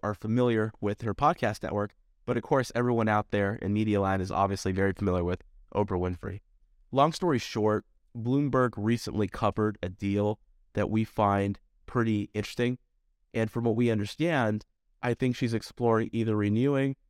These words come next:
or potentially seeking a new home, um, that might be different from SiriusXM.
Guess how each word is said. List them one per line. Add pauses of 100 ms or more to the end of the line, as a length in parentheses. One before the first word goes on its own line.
(100)
or
potentially
seeking
a
new
home, (400)
um,
that
might
be
different
from
SiriusXM.